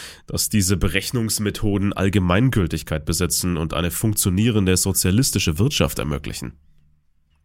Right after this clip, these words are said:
Im Sozialismus müsste man sich laut Marx nicht einmal mit seiner eigenen Arbeitswerttheorie herumschlagen, weil sich da alles irgendwie in Wohlgefallen auflösen würde.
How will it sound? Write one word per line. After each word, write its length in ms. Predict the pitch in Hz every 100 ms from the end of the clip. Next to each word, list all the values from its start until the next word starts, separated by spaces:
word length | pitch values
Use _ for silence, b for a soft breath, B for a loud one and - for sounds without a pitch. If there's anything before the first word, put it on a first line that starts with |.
| _ _ _ - -
Im 260 | 117 117
Sozialismus 880 | 113 123 - 110 139 143 123 104 -
müsste 300 | 104 104 -
man 180 | 95 95
sich 160 | 90 87
laut 180 | 90 85
Marx 460 | 87 98 104 -
nicht 160 | 98 -
einmal 260 | 92 95
mit 120 | 90 85
seiner 200 | 87 -
eigenen 380 | 87 104 98
Arbeitswerttheorie 920 | 71 98 104 - 85 82 - 90 85
herumschlagen, 600 | 82 80 110 - 104 101 101 B B B
weil 160 | - 92
sich 140 | 95
da 140 | 101
alles 280 | 98 95 95
irgendwie 460 | - 95 90 80 82
in 160 | 85
Wohlgefallen 640 | 78 107 117 107 87 85 78
auflösen 440 | 76 82 80 82
würde. 260 | 82 87